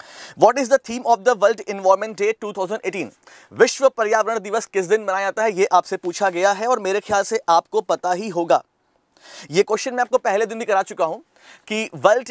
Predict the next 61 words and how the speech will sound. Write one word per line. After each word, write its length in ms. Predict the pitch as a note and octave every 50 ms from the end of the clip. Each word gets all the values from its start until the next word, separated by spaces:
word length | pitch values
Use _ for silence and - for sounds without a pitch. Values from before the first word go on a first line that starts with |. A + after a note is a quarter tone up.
| A#3+ - F#3
एनवायरनमेंट 440 | F#3+ G3 F#3+ F#3+ F#3+ G#3 A3+ G#3+ E3
डे 100 | G3 G3
की 140 | - A3
थीम 280 | G#3+ - - F3+ F#3+ G#3
क्या 160 | F3+ G#3+ G#3
है, 180 | G#3+ G3 A#3 B3+
और 240 | - - F3+ E3+ F#3
इसका, 320 | - F3+ - - - G3
हाँ 240 | G3+ E3 F#3 D#3 C3+
बिल्कुल, 240 | D3+ F#3 F#3+ G3 E3
बीट 260 | B2+ B2 G#3 C4+ A#3+ -
प्लास्टिक 340 | A3+ A3 - - B3+ G#3+
पॉल्यूशन, 340 | - A3 G#3+ A3 - B3+ B3
सही 240 | A#3 - F#3+ G#3 G#3+
आंसर 200 | G#3+ G#3+ - A3
आ 80 | G3 G3
चुका 240 | - G3 - G#3
है। 140 | G3+ A3+ B3+ C4+ - - - - - - -
हम 140 | D3 D#3 E3+
आगे 200 | F3+ G3+ B3 B3
बढ़ेंगे, 360 | G#3+ A#3+ A#3+ A#3+ A#3+ B3 A#3+
नेक्स्ट 180 | F#3+ G3 -
क्वेश्चन 260 | - A3+ - A#3+ A3+ G#3+
की 80 | G#3+
बात 180 | F#3+ G#3 G#3 -
करेंगे। 280 | G#3+ G#3 G#3+ G#3+ A3
थोड़ा 180 | G#3+ - G#3+ G#3
जल्दी 220 | F#3 F3+ F#3 A3
कर 80 | G3+ A3
रहे 100 | G#3 G#3+
हैं 60 | G3+
गाइस, 180 | G#3+ A3+ A#3 -
टाइम 200 | G#3 F3 F#3 G3+
कम 200 | F#3 G3+ G3 G3
है, 100 | G#3+ A#3+
और, 120 | A#3+ A3+ G#3
अ, 280 | G3 - E3 E3 E3
मतलब 240 | D#3+ E3 D#3+ A#3 -
आपकी 220 | - F3+ - G#3
मैथ 120 | F#3 E3+ E3
की 80 | F#3
क्लास 220 | E3+ F3 D#3+ - -
है, 80 | - - _ _ - - - - -
अ, 100 | D#3+ D3+
मैथ 180 | D3+ E3 F3 G#3
सबसे 260 | - - A3+ - G3
इंपॉर्टेंट 300 | F3+ F3 D#3 D#3+ F#3 G3 F#3+
क्लास 180 | G3+ A3 -
है, 60 | C4+
आपको 200 | B3+ G#3+ - F#3+
पढ़ना 280 | F3+ E3+ E3 F3 F#3 F#3
है, 160 | F3+ F3 A#3+ C#4+ _ _ _ _ -
ठीक 120 | - F#3+ F#3
है। 60 | F#3
चलिए, 180 | G3 E3+ - - _ _ _ _ _ _ _ _ _ _ _ _ _ _ _ _ _ _ _ _ _ _ _ -
Who 160 | - - B3 D4 B3 -
on 140 | B3 B3+ C4 - A3
August 300 | G#3 F#3 B3 A#3+ - - -
eleven 300 | G3 F#3+ F#3+ G3+ A3+ A#3+ A3+
seventeen 480 | - G3 F#3 F3+ F3+ - G3 F#3+ A3 F#3+
was 200 | D#3 F3+ G3+